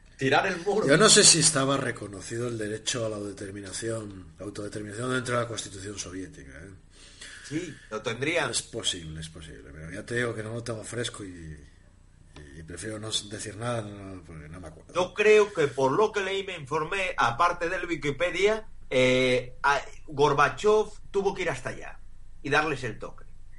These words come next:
Speaker 1: Y entonces ahí debió de ver que esta gente se le estaba cayendo todo el, el dominó, se le iba cayendo ficha por ficha y dijo, "Anda, tirar para adelante".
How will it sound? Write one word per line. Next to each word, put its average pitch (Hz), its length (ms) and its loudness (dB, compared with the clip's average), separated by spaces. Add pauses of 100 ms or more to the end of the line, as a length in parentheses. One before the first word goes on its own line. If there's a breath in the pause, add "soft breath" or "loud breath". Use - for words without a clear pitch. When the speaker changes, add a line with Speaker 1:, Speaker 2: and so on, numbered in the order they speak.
(240 soft breath)
Speaker 1:
Y 135 120 0
entonces 170 420 0
ahí 180 260 4
debió 151 320 2
de 151 80 4
ver 156 240 0
que 135 80 -4
esta 127 240 -2
gente 123 500 -4
se 113 120 -10
le 110 80 -4
estaba 139 260 0
cayendo 123 380 -2
todo 135 280 0
el, 107 380 -4 (360 soft breath)
el 120 180 2
dominó, 180 720 4 (280 soft breath)
se 113 160 -4
le 127 120 4
iba 156 180 4
cayendo 143 380 0
ficha 160 260 -4
por 131 260 -4
ficha 160 260 -6
y - 20 -2
dijo, 123 240 -4
"Anda, 98 200 -6
tirar 117 220 -2
para 95 200 -2
adelante". 104 220 -6